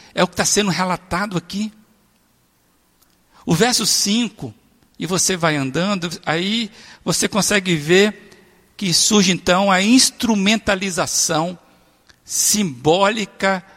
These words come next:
da ação de Jesus. Jesus, então, ele faz algo inesperado.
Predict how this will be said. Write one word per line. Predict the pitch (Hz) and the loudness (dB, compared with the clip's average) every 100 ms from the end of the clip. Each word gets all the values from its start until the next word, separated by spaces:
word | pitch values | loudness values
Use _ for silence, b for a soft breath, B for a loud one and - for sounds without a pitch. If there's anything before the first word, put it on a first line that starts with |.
| b b b b | b b b b
da | 131 160 165 | -4 -2 0
ação | - - 165 160 | 2 2 2 0
de | 170 147 | -2 -4
Jesus. | 135 110 117 - - - - - _ _ _ _ _ _ _ _ _ - | -4 -6 -10 -10 -8 -8 -8 -12 _ _ _ _ _ _ _ _ _ -4
Jesus, | 135 127 165 202 180 156 - _ | -2 2 4 4 2 -4 -10 _
então, | - 151 - 151 170 | -6 -4 -2 0 0
ele | 165 151 | 0 -2
faz | - 156 135 | 0 0 2
algo | 143 147 | 2 2
inesperado. | 143 131 - - 113 101 107 | 0 -2 -4 -4 -6 -6 -12